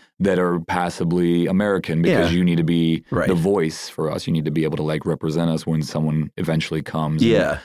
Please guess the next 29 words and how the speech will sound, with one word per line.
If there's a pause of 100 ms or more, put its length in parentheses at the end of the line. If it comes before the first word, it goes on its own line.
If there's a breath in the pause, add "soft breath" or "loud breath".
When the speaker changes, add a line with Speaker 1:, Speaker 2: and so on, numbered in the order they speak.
(140)
Speaker 1:
they're
like,
"Oh,
no,
it
was
a
false
alarm.
Don't
you
worry,"
you
know?
Speaker 2:
I
got
my
cowboy
boots
on.
Speaker 1:
Mm-hmm.
Speaker 2:
<laughs> (760 loud breath)
And
he's
Speaker 1:
Yeah.
Speaker 2:
watching
the
game
and